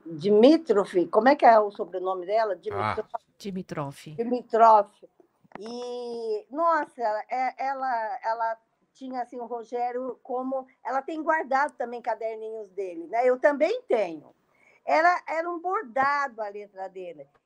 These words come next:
Speaker 1: E aí, quando, é, sobrava um espaço, ele era todinho desenhado,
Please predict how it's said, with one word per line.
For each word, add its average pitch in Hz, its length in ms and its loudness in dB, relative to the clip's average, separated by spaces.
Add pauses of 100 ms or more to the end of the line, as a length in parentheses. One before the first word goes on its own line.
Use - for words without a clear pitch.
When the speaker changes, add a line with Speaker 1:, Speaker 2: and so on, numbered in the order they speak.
(160)
Speaker 1:
E 254 140 -6
aí, 285 420 2
quando, 330 600 -2
é, 226 360 -2 (280)
sobrava 202 540 -2
um 180 140 -12
espaço, 254 560 -2
ele 262 200 -8
era 262 260 -4 (100)
todinho 330 680 -10
desenhado, 254 1120 -6